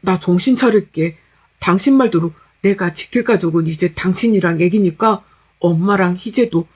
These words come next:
알아서 살도록 내가 잘 정리할게. 그리고 생수 택배 그거 다시 할게." "아니, 그러지 마. 있지? 난 당신이랑 이혼할 거야. 그만하고 싶어. 이 관계 제발 멈추자.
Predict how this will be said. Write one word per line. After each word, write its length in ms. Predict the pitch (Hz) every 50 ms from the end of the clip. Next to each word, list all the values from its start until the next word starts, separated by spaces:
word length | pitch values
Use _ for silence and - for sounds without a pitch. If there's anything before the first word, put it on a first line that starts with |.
| _ - - _
알아서 440 | - 170 185 202 226 233 - 196 175
살도록 480 | - 254 269 - - 196 175 175 175
내가 280 | 156 185 190 185 180 170
잘 300 | - - - 165 175 160
정리할게. 720 | - 180 180 190 214 226 214 185 - - 170 170 175 - _ _ _ _
그리고 460 | - - 185 185 175 156 160 156 156 - _ _ _
생수 400 | - - 294 285 277 - - -
택배 360 | - 202 208 - - 170 165
그거 260 | - - 170 170 165
다시 300 | 160 - 185 208 - 240
할게." 560 | 233 240 233 233 - 180 185 196 202 185 185 _ _ _ _ _ _ _ _ _ _ _ _ _ _ _ _ _
"아니, 400 | - - 226 240 247 233 208 214
그러지 320 | - - - 302 311 - 285
마. 400 | 285 277 262 262 269 262 240 - _ _ _ _
있지? 580 | - 202 214 - - - 285 349 349 294 - _ _ _ _ _ -
난 200 | - 262 302 294
당신이랑 640 | - 285 269 254 - - 330 320 311 285 262 214 196
이혼할 360 | 208 240 277 294 311 311 311
거야. 360 | - 240 208 208 214 214 - _ _ _ _
그만하고 460 | - - 202 233 254 269 285 269 269
싶어. 520 | 262 - _ _ - 180 185 202 202 202 _ _ _ _ _ _ -
이 160 | - 185 185
관계 400 | - 233 220 202 196 185 180 180
제발 380 | - - 214 214 196 185 175 175
멈추자. 640 | 180 175 190 - - 247 - 190 185 185 185 -